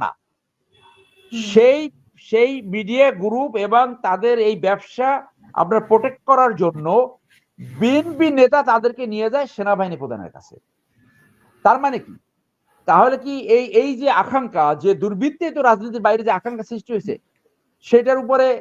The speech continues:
Speaker 1: কি আশঙ্কা সৃষ্টি হয় না যে তা-, তারা তো মিলে গেছে সব? এইটা এই, এই, এই যে অভ্যুত্থানের স্পিরিটের বাইরে যায়।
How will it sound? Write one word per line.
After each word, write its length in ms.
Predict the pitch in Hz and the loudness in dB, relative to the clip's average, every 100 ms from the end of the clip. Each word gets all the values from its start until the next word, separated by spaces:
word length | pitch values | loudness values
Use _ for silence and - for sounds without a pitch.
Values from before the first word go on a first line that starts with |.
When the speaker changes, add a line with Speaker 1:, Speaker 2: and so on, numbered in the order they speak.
| - | -8
Speaker 1:
কি 60 | 233 | -4
আশঙ্কা 380 | 202 190 262 254 | -2 -2 -4 -8
সৃষ্টি 280 | 254 233 233 | -10 -12 -6
হয় 180 | 233 311 | -2 -2
না 120 | 262 175 | 0 0
যে 120 | 202 | 0
তা-, 160 | 220 240 | 0 0
তারা 140 | 269 285 | 2 2
তো 40 | 285 | 0
মিলে 220 | 302 330 277 | 2 4 4
গেছে 160 | 180 | 2
সব? 200 | 156 95 - _ _ _ _ _ _ _ _ | -4 -8 -8 _ _ _ _ _ _ _ _
এইটা 460 | 214 285 330 339 294 208 226 240 _ _ - | 2 2 0 2 4 4 2 -2 _ _ -6
এই, 160 | 202 | -4
এই, 240 | 175 190 202 202 | -2 -2 -2 -2
এই 80 | 220 | 0
যে 140 | 214 214 202 | -2 0 0
অভ্যুত্থানের 580 | 196 220 - 233 269 247 | 0 -6 -6 -4 -2 -4
স্পিরিটের 480 | 175 _ 226 220 269 170 | -8 _ -10 -10 -10 -2
বাইরে 240 | 131 156 131 | 0 2 0
যায়। 220 | 95 76 | -6 -10